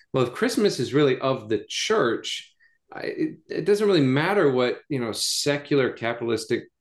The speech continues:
corporations are, are making as their centerpiece for the holiday season. It ju-, it just doesn't matter. It shouldn't be something that,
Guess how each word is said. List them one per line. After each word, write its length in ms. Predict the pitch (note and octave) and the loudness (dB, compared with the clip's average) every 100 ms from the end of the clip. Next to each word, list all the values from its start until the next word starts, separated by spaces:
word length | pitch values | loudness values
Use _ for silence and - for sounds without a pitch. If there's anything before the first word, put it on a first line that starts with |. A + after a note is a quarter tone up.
| _ _ - | _ _ -4
corporations 800 | B2+ A#2+ A2 G3+ G3+ C3+ B2 A#2 | -2 2 2 2 0 0 0 2
are, 240 | A2+ A2+ | 2 2
are 140 | A#2 G#2+ | 0 -2
making 540 | A2 A#2+ D#3 D3+ A#2 | 0 2 2 0 -2
as 220 | A2 G#2 | 0 -2
their 200 | G#2+ G#2+ | 0 0
centerpiece 1080 | F#2+ - - B2 D#3+ - - G#2+ G#2 - - - - - - | 0 -4 -4 -4 -4 -6 -4 -2 -2 -6 -10 -16 -20 -20 -12
for 280 | - B2+ | 0 2
the 120 | B2 G#2 | 2 0
holiday 440 | A#2+ B2+ B2+ A2 | 0 0 2 0
season. 460 | G#2 E3 G3 F#2 - - | -2 -4 -4 -8 -8 -4
It 100 | A#2+ | -2
ju-, 180 | D3+ - | -2 0
it 60 | |
just 240 | D#3 F3+ F3 | 0 0 0
doesn't 340 | F#3+ D#3+ - | 0 0 2
matter. 500 | B2+ B2 D#3+ G#3+ G#3 | 2 2 0 0 0
It 120 | G3+ | 0
shouldn't 220 | - E3 | -2 -2
be 40 | D3 | -2
something 380 | C#3 D3 C3+ A#2+ | -2 -2 0 0
that, 160 | G2 | -2